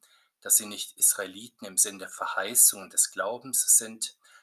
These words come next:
Statt als Gottesstreiter sich an die Verheißung zu klammern, so wie schon der Glaubensvater Jakob das tat, pochen sie eher auf ihre geburtsmäßige Zugehörigkeit zum Gottesvolk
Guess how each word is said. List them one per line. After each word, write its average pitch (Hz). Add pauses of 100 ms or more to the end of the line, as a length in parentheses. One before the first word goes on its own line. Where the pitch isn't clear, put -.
Statt -
als -
Gottesstreiter 101
sich 90
an 90
die 87
Verheißung -
zu -
klammern, 110
so -
wie -
schon - (760)
der -
Glaubensvater 95
Jakob 98
das -
tat, - (420)
pochen 104
sie 101
eher 95
auf -
ihre 90
geburtsmäßige -
Zugehörigkeit 104
zum 90
Gottesvolk -